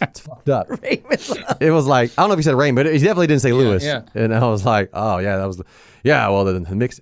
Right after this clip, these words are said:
Speaker 1: I think he was on the air with Diana Wiebe or somebody, or she was the jock. And it was just like,
Speaker 3: <laughs>
Speaker 1: and I said, "Well, that's what you get for, I, I've been telling you guys, man, stop airing mixes off C D."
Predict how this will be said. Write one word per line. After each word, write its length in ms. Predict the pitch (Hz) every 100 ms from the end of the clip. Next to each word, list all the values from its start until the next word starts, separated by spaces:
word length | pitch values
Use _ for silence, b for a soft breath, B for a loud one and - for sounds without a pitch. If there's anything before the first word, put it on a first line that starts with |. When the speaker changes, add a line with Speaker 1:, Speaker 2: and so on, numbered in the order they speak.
| -
Speaker 1:
I 80 |
think 140 | 113 180
he 60 |
was 80 | 156
on 80 | 135
the 60 | 123
air 100 | 117
with 120 | 107
Diana 260 | 110 110
Wiebe 260 | 98 107 101
or 40 | 87
somebody, 360 | 101 85 80 85
or 180 | - 104
she 140 | -
was 100 | 110
the 80 | 87
jock. 260 | 101 98 -
And 100 | 110
it 40 | 110
was 120 | 110
just 180 | 113 110
like, 260 | 101 95
Speaker 3:
<laughs> 520 | 240 - 214 226 208
Speaker 1:
and 160 | 214 156
I 80 | 156
said, 140 | 185
"Well, 220 | 175 202 202
that's 220 | 180 -
what 60 | 196
you 60 |
get 180 | 190 269
for, 140 | 185 160 - -
I, 120 | 175 -
I've 120 | 190
been 120 | 226
telling 260 | 220 269 269
you 60 |
guys, 260 | 196 175 180
man, 180 | 156 180
stop 240 | - 196 -
airing 280 | 175 214 190
mixes 260 | 220 196
off 160 | 175 165
C 220 | - 196
D." 340 | 202 240 254